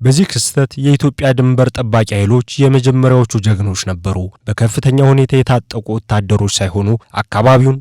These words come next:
በልበ ሙሉነት ተከላክለዋል። ከከባዱ የበረሃው መሬት ጋር በልምድና በጥናት የወራሪውን ኃይል አከርካሪ ሰብረዋል። ፊታውራሪ ሽፈራው በዚህ ክስተት እንደ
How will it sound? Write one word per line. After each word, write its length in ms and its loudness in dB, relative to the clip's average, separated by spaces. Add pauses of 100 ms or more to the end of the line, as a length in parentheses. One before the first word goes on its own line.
(140)
በልበ 440 2
ሙሉነት 500 0
ተከላክለዋል። 680 -4 (220)
ከከባዱ 520 2 (200)
የበረሃው 560 4
መሬት 340 0
ጋር 200 0 (180)
በልምድና 640 2
በጥናት 460 0 (140)
የወራሪውን 640 4
ኃይል 280 0
አከርካሪ 560 -4
ሰብረዋል። 520 -4 (460)
ፊታውራሪ 520 2
ሽፈራው 540 -2 (140)
በዚህ 300 0
ክስተት 380 -2 (180)
እንደ 180 0